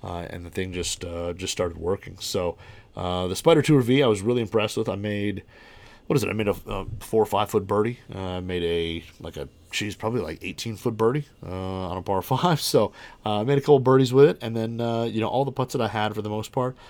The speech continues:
uh, were pretty much right around the holes, or right around the hole. If I didn't make it, excuse me.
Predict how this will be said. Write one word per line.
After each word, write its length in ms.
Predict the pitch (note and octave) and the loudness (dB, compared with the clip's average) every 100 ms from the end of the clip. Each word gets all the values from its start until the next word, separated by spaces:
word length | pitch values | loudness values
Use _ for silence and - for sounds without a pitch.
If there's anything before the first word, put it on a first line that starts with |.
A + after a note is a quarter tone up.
| - - | -20 -10
uh, 200 | F#2+ F#2 E2+ | -4 -2 -2
were 120 | G2+ | -4
pretty 220 | - G#2+ | -2 -4
much 160 | G2+ F#2+ | -4 -2
right 140 | F#2 | -2
around 180 | F#2 F2+ | -2 -4
the 60 | |
holes, 340 | F#2 F#2 E2+ - - | -4 -4 -4 -10 -14
or 240 | - F2+ F2+ | -8 -4 0
right 140 | G#2 | 0
around 160 | F#2+ F#2 | 0 -2
the 60 | |
hole. 300 | F#2 F#2 F2 | -2 -2 -4
If 140 | F2+ F#2+ | -6 -6
I 60 | |
didn't 260 | F#2 G#2+ A2 | -2 -2 -2
make 240 | G2+ G2+ | -4 0
it, 160 | G#2 - - - - - | -2 -4 -12 -20 -20 -14
excuse 240 | - A2 | -6 -6
me. 120 | F2 | -6